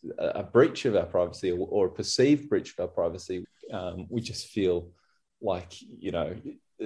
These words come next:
this fundamental right has been, has been attacked, and it has. But of course, we've just,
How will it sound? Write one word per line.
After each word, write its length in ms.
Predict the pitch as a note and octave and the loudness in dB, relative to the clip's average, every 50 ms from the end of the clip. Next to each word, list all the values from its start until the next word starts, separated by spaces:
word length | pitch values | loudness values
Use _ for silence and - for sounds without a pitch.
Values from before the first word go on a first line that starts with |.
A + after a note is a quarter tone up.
| - - - - | -10 -10 -10 -8
this 200 | A2 - - - | -8 -6 -6 -8
fundamental 880 | - - - - - A#2 A#2 B2+ B2 A#2 A2 A2 A2 G2+ G2+ G#2 G2 | -12 -16 -12 -2 0 2 4 4 4 4 4 2 2 0 -2 -6 -6
right 340 | F#2+ F#2+ G#2 G#2 G2+ G2 G2+ | 0 2 2 2 2 2 0
has 160 | F#2+ E2+ F2 | -4 -6 -8
been, 320 | - F#2 F2+ F2 E2 D#2+ - - - - - - - | -8 -8 -8 -8 -8 -10 -12 -14 -20 -20 -20 -14 -10
has 140 | A2+ G2 - | -10 -10 -8
been 160 | - F#2 F#2 | -6 -6 -6
attacked, 360 | F2+ - - B2 A#2 A#2+ - | -4 2 4 4 6 6 6
and 140 | C#3+ C3+ C3 | 6 6 6
it 100 | B2 A#2+ | 4 4
has. 460 | G2+ A2 B2+ D#3 D3+ A#2+ G#2+ G2+ G2+ | 4 6 6 8 8 8 8 6 2
But 160 | - - A2+ | 0 -2 -2
of 80 | G#2+ G#2+ | -2 0
course, 240 | - C3+ B2+ B2+ C3+ | -2 -2 -2 -2 -4
we've 160 | C3 A#2+ B2+ | -6 -6 -6
just, 360 | - C#3+ - - - - - | -6 -6 -6 -6 -8 -10 -16